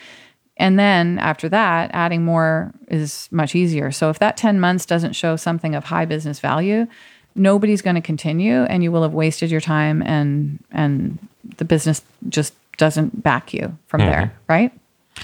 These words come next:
Speaker 2: So what are some ways that you would go about building that business case? What are some considerations as to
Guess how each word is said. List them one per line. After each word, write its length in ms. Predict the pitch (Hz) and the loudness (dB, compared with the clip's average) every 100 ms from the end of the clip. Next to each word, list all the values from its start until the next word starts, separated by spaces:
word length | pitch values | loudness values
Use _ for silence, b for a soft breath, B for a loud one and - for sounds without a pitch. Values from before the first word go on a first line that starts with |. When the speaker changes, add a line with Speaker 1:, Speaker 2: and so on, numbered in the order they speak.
| B B B B _ | B B B B _
Speaker 2:
So 140 | - | 0
what 160 | 90 117 | 2 4
are 340 | 147 127 - | 4 2 -2
some 340 | - - 120 120 | -10 0 4 6
ways 360 | 101 95 92 | 6 4 2
that 160 | 82 82 | -2 -2
you 80 | 85 | -2
would 140 | 76 | -2
go 160 | 80 80 | 0 0
about 400 | 73 67 64 - | 0 -2 -4 0
building 320 | 87 110 85 | 2 4 2
that 340 | 71 60 - | 0 -6 -10
business 340 | - 82 78 76 | -2 0 0 -2
case? 400 | - 53 - - | -4 -8 -8 -6
What 140 | 73 | -2
are 80 | 76 | 0
some 360 | 73 76 69 69 | 0 -2 0 0
considerations 800 | 73 76 76 76 85 - 73 71 | -2 0 2 4 2 2 0 -2
as 80 | - | -8
to 140 | 80 | -8